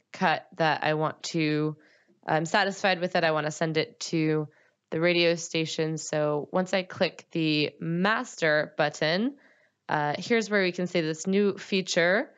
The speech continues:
which will allow you either by clicking no, just to save the sound file locally, or, uh, if you click yes,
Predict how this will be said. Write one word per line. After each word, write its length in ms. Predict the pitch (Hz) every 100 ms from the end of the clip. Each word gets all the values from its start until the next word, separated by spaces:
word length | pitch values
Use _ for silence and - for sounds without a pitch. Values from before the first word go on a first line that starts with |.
| _ _ _ _
which 340 | - 180 - 175
will 120 | 180
allow 380 | 170 170 165 165
you 680 | 170 165 165 165 165 160 -
either 320 | 170 165 165
by 100 | 151
clicking 460 | - 175 170 180 226
no, 320 | 262 277 262
just 240 | 196 196
to 80 | 202
save 560 | 196 180 175 175 160 - _ _
the 380 | 185 175 165 160
sound 280 | 160 156 156
file 300 | 151 147 151
locally, 640 | 165 196 240 247 277 302 _ _ _
or, 680 | 285 247 185 180 208 226 -
uh, 280 | 170 170 -
if 140 | 175
you 120 | 190 180
click 460 | - 202 175 - _ _ -
yes, 680 | 202 196 254 277 302 -